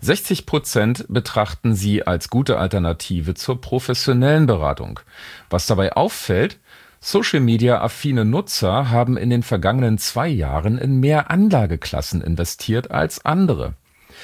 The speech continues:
Diese Gruppe hatte insbesondere eine Vorliebe für Wertpapiere und Kryptowerte. Und sie streute ihre Investments breiter als diejenigen, die soziale Medien nicht nutzten.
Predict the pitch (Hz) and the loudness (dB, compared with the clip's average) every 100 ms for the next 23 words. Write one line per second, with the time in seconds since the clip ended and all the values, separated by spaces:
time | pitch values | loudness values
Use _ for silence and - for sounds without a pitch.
0 | - - - 147 143 104 127 107 117 135 | -20 -8 -2 0 2 2 2 2 2 0
1 | 101 120 110 98 107 107 104 104 104 - | -2 -2 -2 0 2 2 2 0 -2 0
2 | 95 87 90 95 - 80 98 - 123 - | 0 0 0 -2 -2 0 0 -2 -6 -4
3 | 127 120 - 147 - _ - 92 80 85 | -2 -2 0 -2 -4 _ -6 -4 0 -2
4 | 82 80 76 85 80 _ _ _ 143 180 | 0 0 0 -2 -2 _ _ _ 0 2
5 | 196 180 160 - 139 135 147 131 139 110 | 2 0 -4 0 0 2 0 0 2 2
6 | 117 123 - 135 - 104 95 123 135 95 | 2 0 0 -2 -2 -2 2 2 2 0
7 | 73 87 - - 92 90 92 95 98 104 | 0 -4 -6 -4 -2 2 2 4 2 2
8 | 139 208 - 139 117 120 - - 80 87 | 2 0 -2 -4 -2 -2 -2 0 0 2
9 | 90 82 104 123 151 160 156 - - 73 | 0 0 2 2 2 2 2 0 -6 -8
10 | - - 71 69 | -8 -10 -8 -10